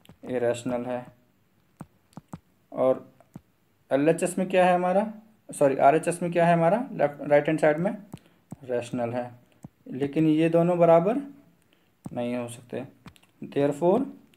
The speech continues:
it contradicts, contradicts our supposition,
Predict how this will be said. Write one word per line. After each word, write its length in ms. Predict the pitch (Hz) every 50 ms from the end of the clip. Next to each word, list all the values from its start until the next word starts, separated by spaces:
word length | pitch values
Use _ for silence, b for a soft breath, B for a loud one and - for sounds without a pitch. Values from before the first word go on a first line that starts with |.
| _ _ _ _ _ _ _ _ _ _ _ _ _ _ _ - - -
it 220 | 143 143 143 143 -
contradicts, 920 | 139 135 135 135 131 143 147 143 143 160 190 190 - - - - - - _ _ _ _ _ _ _ _ _ - - _ _ _ _ _ - - _ _ _ _ _ -
contradicts 880 | 139 131 127 127 127 143 143 143 139 139 165 175 - - - - - - - _ - - - _ _ _ _ _ _ _ _ _ _ _ _ _ - - _ _ _ - - _ -
our 420 | - 127 127 131 139 160 196 247 - - - - _ _ _ _ _ _ _ _ _ _ _ _ _ _ _ _ - - _
supposition, 720 | - 127 - 135 135 131 131 139 135 - 170 180 214 233